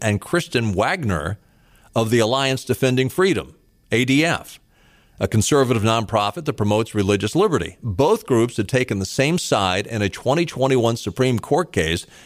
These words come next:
involving, involving legal remedies for First Amendment violations. The purpose of the panel, a member of the Fi-, uh, Federal Society said, was to illustrate that a liberal atheist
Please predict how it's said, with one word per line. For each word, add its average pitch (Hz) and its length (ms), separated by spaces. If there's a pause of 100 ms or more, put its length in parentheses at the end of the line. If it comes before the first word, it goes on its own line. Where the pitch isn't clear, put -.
(160)
involving, 127 640
involving 123 520
legal 160 400
remedies 123 500
for 101 160
First 131 300
Amendment 107 400
violations. 104 800 (480)
The 104 100
purpose 175 380
of 147 60
the 139 80
panel, 107 640 (340)
a 80 80
member 151 320
of 139 140
the 117 80
Fi-, 127 340 (480)
uh, 92 220
Federal 127 380
Society 95 520
said, 95 340 (320)
was 113 220
to 120 220
illustrate 131 640
that 113 180
a 104 140
liberal 180 480
atheist 139 580